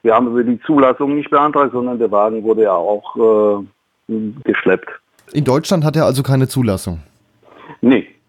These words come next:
Speaker 1: die wäre auch nicht notwendig,
Speaker 2: Ja, die
Speaker 1: weil
Speaker 2: braucht er ja auch nicht mehr, genau.
Speaker 1: Genau so ist es.
Speaker 2: Wie war das
Speaker 1: Und
Speaker 2: denn
Speaker 1: das
Speaker 2: mit
Speaker 1: war auch für den Kunden auch, äh, natürlich der, der, der ausschlaggebende, das ausschlaggebende Kriterium. Wie werden wir den Wagen dann, äh, transportieren? Das Angebot war natürlich auch, äh,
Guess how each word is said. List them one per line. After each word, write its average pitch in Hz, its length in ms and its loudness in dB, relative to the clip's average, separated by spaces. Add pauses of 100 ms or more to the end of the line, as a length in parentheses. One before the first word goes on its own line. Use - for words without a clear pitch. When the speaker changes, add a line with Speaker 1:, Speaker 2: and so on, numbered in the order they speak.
(420)
Speaker 1:
die 120 100 2
wäre 143 240 6
auch 147 120 2
nicht 143 160 -6
notwendig, 110 480 -6
Speaker 2:
Ja, 131 80 -2
die 135 100 -2
Speaker 1:
weil 110 80 0
Speaker 2:
braucht 131 200 2
er 127 140 0
ja 113 60 2
auch 113 100 0
nicht 113 200 -6
mehr, 101 160 -6
genau. 110 360 -6 (520)
Speaker 1:
Genau 110 260 0
so 98 160 -6
ist 87 100 -12
es. - 80 -16 (140)
Speaker 2:
Wie 131 180 0
war 143 100 -2
das 196 100 -2
Speaker 1:
Und - 80 0
Speaker 2:
denn 101 60 4
Speaker 1:
das 113 160 2
Speaker 2:
mit - 20 -8
Speaker 1:
war 120 120 4
auch 120 100 4
für 123 80 0
den 120 160 0
Kunden 139 380 0
auch, 117 280 -2
äh, 113 120 0
natürlich 113 420 -6
der, 110 220 2
der, 110 240 2
der 104 160 0
ausschlaggebende, 113 760 -2
das 101 160 -4
ausschlaggebende 110 640 -2
Kriterium. 127 600 0 (300)
Wie 120 360 4
werden 117 240 2
wir 117 100 2
den 110 180 -2
Wagen 110 300 2
dann, 110 280 -2
äh, 110 200 0
transportieren? 113 680 0
Das 107 180 2
Angebot 110 420 0
war 104 120 2
natürlich 107 480 -4
auch, 104 260 -2
äh, 104 300 2